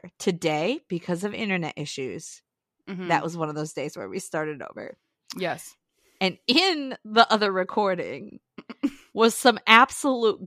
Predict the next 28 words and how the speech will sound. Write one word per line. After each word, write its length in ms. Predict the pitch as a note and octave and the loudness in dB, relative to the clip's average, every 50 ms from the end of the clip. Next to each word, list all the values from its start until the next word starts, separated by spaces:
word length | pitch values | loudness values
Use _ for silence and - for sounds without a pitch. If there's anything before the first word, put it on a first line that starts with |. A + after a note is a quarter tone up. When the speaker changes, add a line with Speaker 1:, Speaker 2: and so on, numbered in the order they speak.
| - _ | -18 _
Speaker 1:
gold 640 | _ - G#3+ G#3 G3 F3 D#3+ D#3 D#3 E3 E3+ F#3+ G#3+ | _ 6 8 8 8 8 6 4 2 -2 -4 -6 -8
content 680 | - - G#3 F#3 F3 F3+ F3+ - - E3+ D#3 D3+ D3+ - _ _ | 0 2 4 4 4 2 0 -2 -2 -4 -4 -4 -6 -10 _ _
for 480 | - - F#3+ F3 E3+ E3 E3 D#3+ - - _ - | -6 0 2 2 2 2 0 -2 -4 -6 _ -2
a 80 | - | -2
future 1000 | F3 - - - G3+ G3 G#3 G3+ - - - G3+ F#3 F3+ F3 F3 F3 E3+ E3 - - _ | -2 -2 -4 -4 -2 0 0 0 -2 0 0 2 4 4 4 2 2 2 0 -2 -4 _
second 640 | - - - - - - - - F3+ - - - F3+ | -20 -18 -16 -14 -6 0 2 2 2 2 -2 -6 -2
version 320 | E3+ E3 E3 D#3 D#3+ D3+ D3 | 0 0 0 0 -2 -4 -6
of 140 | D3+ C#3+ | -6 -8
episode 420 | D#3+ E3+ E3+ E3+ - - E3+ D3 - | -10 -12 -12 -12 -12 -12 -12 -12 -12
twenty. 480 | - - E3 C#3+ D3 C#3+ D3+ - G#3 - _ _ _ _ _ _ _ _ _ _ _ _ _ _ _ _ _ _ _ _ | -12 -14 -14 -14 -14 -16 -18 -18 -20 -20 _ _ _ _ _ _ _ _ _ _ _ _ _ _ _ _ _ _ _ _
Because 400 | G3+ G3+ F#3+ - G#3+ G#3 F#3 F3+ - - _ _ | -4 -4 -2 0 0 -2 -2 -4 -8 -14 _ _
my 220 | G#3+ G#3 A3 A3+ | 0 2 4 4
dear 240 | A3 G#3+ B3+ C4+ C4+ | 4 2 0 0 0
friend 240 | - - C4+ B3+ B3 | 0 0 -2 -2 0
Jessica 420 | B3+ B3 A3+ - G#3 F3+ F#3+ F3 | -2 -2 -2 -4 -6 -4 -2 -2
over 220 | A#2+ E3 D#3+ D#3+ E3 | 0 -2 -2 -2 -4
here 460 | D#3+ D#3 E3 E3 E3 D#3+ D#3+ D#3+ D#3 | -2 -2 -2 -2 -2 -2 -4 -6 -6
decided 580 | - F#3 - - F#3 F#3+ F#3+ F#3 F#3 F#3 F#3 - | -8 -6 0 2 2 2 2 2 -2 -4 -4 -8
to 100 | - F#3+ - | -8 -8 -6
a-, 120 | F3+ F#3 - - _ - | -6 -6 -6 -8 _ -20
tell 280 | - - B3+ A#3+ A#3 A3 | -4 0 0 0 2 0
all 240 | F3+ E3+ E3+ E3+ F3 | -2 -4 -4 -4 -4
of 100 | E3 E3 | -4 -4
you 340 | E3 D#3+ D#3+ D#3 D#3 D#3 D#3+ | -6 -6 -6 -4 -6 -6 -6
to 120 | - - | -6 -6
bring 260 | E3+ D#3+ F#3 F#3 F3+ E3+ | -4 -2 -2 -2 -2 -2
your 140 | D#3 E3+ | -4 -6
cues. 640 | E3 - - F3 E3 D#3+ D#3 D#3+ F3+ F#3+ F#3 - - | -8 -6 -6 -6 -4 -4 -6 -8 -8 -10 -10 -12 -14